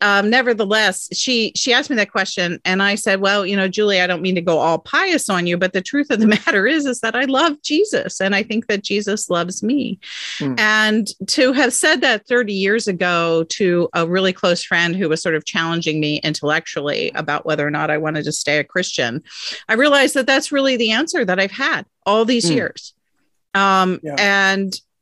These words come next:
Speaker 1: as much uproar as I've been through, as much change as the whole Christian world has gone through in the last, um, you know, decades of my own life and how I've experienced those things personally,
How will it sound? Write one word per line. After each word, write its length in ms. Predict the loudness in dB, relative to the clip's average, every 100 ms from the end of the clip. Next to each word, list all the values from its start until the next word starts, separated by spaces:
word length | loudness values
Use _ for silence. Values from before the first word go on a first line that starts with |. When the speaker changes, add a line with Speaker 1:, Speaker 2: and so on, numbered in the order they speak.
| _
Speaker 1:
as 240 | -2 0 2
much 640 | 4 4 4 2 -2 -4 -2
uproar 840 | -2 -2 -4 -2 2 2 2 0 0
as 180 | -2 0
I've 320 | 0 -2 2
been 240 | 2 2
through, 640 | 0 -2 0 2 2 2 0 -2
as 220 | -4 0
much 360 | 0 0 -4
change 400 | -2 0 2 2
as 140 | -2 -4
the 80 | -4
whole 160 | -4
Christian 380 | -4 -6 -4 -2
world 220 | 0 -2
has 120 | -4
gone 240 | -2 -2 -2
through 280 | -2 -2 0
in 100 | -2
the 100 | -2
last, 420 | -2 -2 -6 -4
um, 300 | -2 -2 -6
you 120 | -4 -4
know, 280 | -2 -6 -12 _ _ _ _ -6
decades 520 | -6 -2 -2 0 -2
of 100 | -2
my 240 | 0 0
own 160 | 0 2
life 340 | 2 0 -2 -6 -20 -20 -20 -6
and 100 | -2
how 200 | 0 2
I've 180 | 2 0
experienced 640 | -2 -2 0 2 2 0 0
those 220 | -2 -2
things 200 | -4 -4
personally, 840 | -4 -2 -2 0 0 0 -2 -4